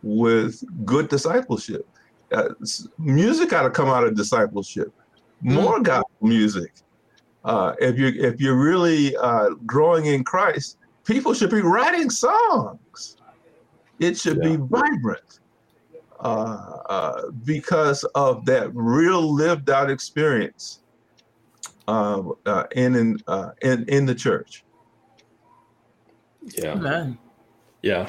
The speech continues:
Speaker 3: that, that's, that's, that's really good. I want, I wanna ask your thoughts on something, Evan, 'cause you, you t-, you touched on it earlier.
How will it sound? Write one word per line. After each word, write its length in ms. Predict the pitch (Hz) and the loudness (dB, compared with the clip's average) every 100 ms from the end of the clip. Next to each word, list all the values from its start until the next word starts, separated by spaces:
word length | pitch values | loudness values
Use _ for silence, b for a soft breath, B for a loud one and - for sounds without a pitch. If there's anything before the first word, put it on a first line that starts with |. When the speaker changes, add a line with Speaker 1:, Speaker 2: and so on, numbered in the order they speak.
| - | -4
Speaker 3:
that, 160 | 110 117 | -4 0
that's, 420 | 120 120 - - | 0 -2 -6 -6
that's, 300 | - 110 - | -4 -2 -2
that's 240 | 104 107 | -2 0
really 180 | 113 101 | 0 0
good. 400 | 98 101 95 90 | 0 0 0 0
I 60 | 139 | 0
want, 180 | 170 160 | 2 2
I 20 | |
wanna 180 | 175 135 | 2 2
ask 280 | 127 123 | 0 0
your 140 | - 107 | 0 0
thoughts 340 | - 95 87 | 2 0 0
on 60 | 87 | -4
something, 320 | 92 80 78 | -4 -6 -4
Evan, 360 | 76 76 78 80 | -4 -4 -6 -6
'cause 220 | - 110 | -2 0
you, 60 | 127 | 0
you 220 | 147 165 | 2 -2
t-, 320 | - 196 196 | -2 -2 0
you 120 | 156 | 0
touched 300 | 147 196 - | 0 -2 0
on 140 | 180 135 | 0 2
it 20 | |
earlier. 520 | 117 110 80 67 64 | 2 2 0 -2 -8